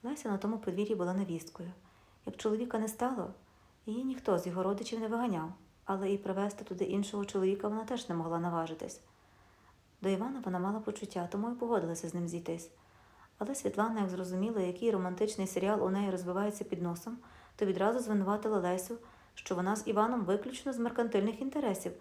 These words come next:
через те, що у нього будинок є свій. Світлана так розійшлася, що Івану довелось пояснити сестрі,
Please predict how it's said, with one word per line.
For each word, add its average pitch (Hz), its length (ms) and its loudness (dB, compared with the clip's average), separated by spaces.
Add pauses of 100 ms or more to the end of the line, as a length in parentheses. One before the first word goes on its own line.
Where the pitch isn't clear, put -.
(360)
через 190 200 0
те, 226 180 2
що 247 220 2
у 240 40 6
нього 254 200 2
будинок 202 440 2
є 175 60 -2
свій. 175 300 -6 (720)
Світлана 214 480 0
так 220 240 -2
розійшлася, 190 600 -2
що - 200 -4
Івану 190 300 2
довелось 208 360 2
пояснити 202 480 0
сестрі, 202 460 0